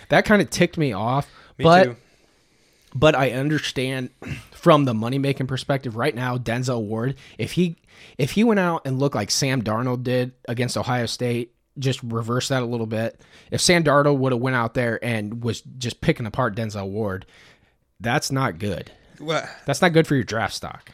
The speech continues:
Speaker 2: Yeah, but first of all, this is college football.
Speaker 1: Yep.
Speaker 2: This is the last game of the year, last game of your career.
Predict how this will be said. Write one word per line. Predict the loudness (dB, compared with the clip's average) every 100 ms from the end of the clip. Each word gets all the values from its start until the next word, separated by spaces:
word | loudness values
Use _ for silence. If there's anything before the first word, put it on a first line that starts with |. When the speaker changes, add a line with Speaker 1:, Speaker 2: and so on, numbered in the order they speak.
| _
Speaker 2:
Yeah, | 0 0 0 -10
but | -6 -2 -2 -6 _ -20 -20
first | -4 -2 -2 -4
of |
all, | -2 -2 -4 _ _ -20 -20 _ -12
this | -6 -4
is | -4
college | 2 4 4 2
football. | -4 -6 -2 0 0 -4 _ _ _ -12
Speaker 1:
Yep. | -12 _ -2
Speaker 2:
This | 0 0
is | 0
the | -2
last | 2 2 2 -2
game | -4 -4
of | -4
the | -2
year, | 0
last | 2 2 0
game | -6 -4
of |
your | -4
career. | -4 -6 -2 0 0 0 -4